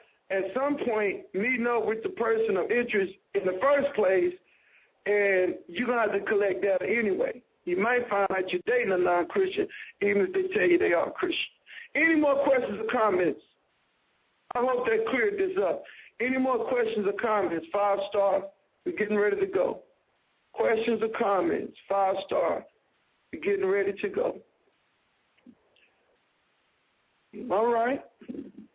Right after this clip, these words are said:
Any more questions or comments? Can I date a non-Christian?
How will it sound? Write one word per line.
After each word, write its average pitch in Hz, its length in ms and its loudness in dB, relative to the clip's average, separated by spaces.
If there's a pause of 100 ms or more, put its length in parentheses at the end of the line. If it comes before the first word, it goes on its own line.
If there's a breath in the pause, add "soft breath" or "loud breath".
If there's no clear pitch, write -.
(1500)
Any 196 160 0
more 220 240 0
questions 220 460 -2
or 233 80 -2
comments? 160 720 -2 (1500)
Can 202 260 0
I 202 240 0
date 190 260 0
a 175 60 -2
non-Christian? 170 680 -2